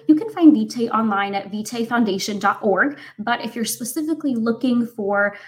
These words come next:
our research findings or, you know, some implications, some, some documents that we've put together, uh, you can log on to V-, vitae research institute dot org. Or if you're with a pregnancy center or you know somebody that's with a pregnancy center, we have a separate website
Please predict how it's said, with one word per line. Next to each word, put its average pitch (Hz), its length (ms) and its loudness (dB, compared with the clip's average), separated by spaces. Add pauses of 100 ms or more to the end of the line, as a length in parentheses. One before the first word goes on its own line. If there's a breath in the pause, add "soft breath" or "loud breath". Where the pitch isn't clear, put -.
(120)
our 196 100 -2
research - 400 -2
findings 311 680 6
or, 208 560 -6
you - 80 -14
know, - 140 -14
some - 180 -12
implications, 247 880 0
some, 196 300 -8
some 214 180 -8
documents 226 400 0
that 220 80 -6
we've 220 160 -6
put - 120 -8
together, 214 520 -4 (380 loud breath)
uh, 208 200 -8
you 220 120 2
can 226 160 -2
log 214 180 4
on 196 200 0
to 196 340 -8
V-, 220 240 -2 (160)
vitae 262 680 -2
research 240 720 -2
institute 220 600 -2
dot 202 280 0
org. 202 340 0 (320 loud breath)
Or 226 220 4
if 226 140 -4
you're 214 160 0
with 202 340 -4
a - 60 -16
pregnancy 302 520 0
center 214 400 -4 (220 loud breath)
or 202 80 -2
you 202 80 0
know 202 140 0
somebody 208 320 0
that's - 180 -10
with 196 140 -12
a - 20 -12
pregnancy 202 460 -6
center, 196 260 -2
we 202 80 -4
have 190 100 -2
a 202 60 -8
separate 214 400 -4
website 196 460 -4